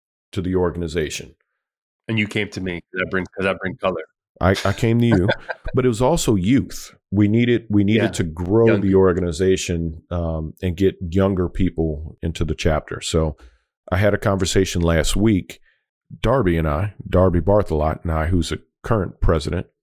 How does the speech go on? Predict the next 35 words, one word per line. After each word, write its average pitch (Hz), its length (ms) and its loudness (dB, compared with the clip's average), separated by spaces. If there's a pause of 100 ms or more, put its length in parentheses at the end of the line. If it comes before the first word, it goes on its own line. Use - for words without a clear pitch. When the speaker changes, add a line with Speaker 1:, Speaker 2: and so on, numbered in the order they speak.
(140)
Speaker 1:
we 98 160 2
sat 95 400 0
back 90 280 2
and, 85 240 -4
and 85 140 -6
we, 87 240 -4 (240)
you 98 100 -4
know, 85 120 -2
the - 80 -8
comment 117 400 -2
that 87 160 -2
Darby 98 340 2
said 85 280 0
was, 85 420 0 (560)
"There's 76 200 -2
not 87 260 -2
that 104 200 2
many 101 220 2
people 98 460 0
under 92 220 2
the 90 200 2
age 85 240 2
of 82 80 -4
fifty - 420 -4 (260)
Speaker 2:
Mm-hmm. 101 420 -6 (200)
Speaker 1:
within 87 300 0
the 87 80 4
organization 80 760 0
on 80 160 0
a, 78 140 0 (140)
on 85 100 0
a 78 60 0
local 78 320 0
level." 71 320 -4
So, 76 380 -4